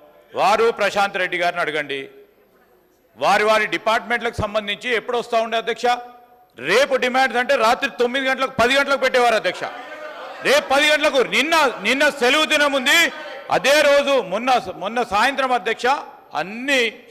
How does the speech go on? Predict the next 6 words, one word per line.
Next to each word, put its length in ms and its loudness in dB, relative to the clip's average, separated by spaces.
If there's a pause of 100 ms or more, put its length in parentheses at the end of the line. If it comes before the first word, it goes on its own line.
శాఖలకు 440 -2
సంబంధించిన 480 -10
డిమాండ్స్ 420 -4
పెట్టడం 320 -8
జరిగింది. 420 -12 (520)
ఎక్కడైనా 800 0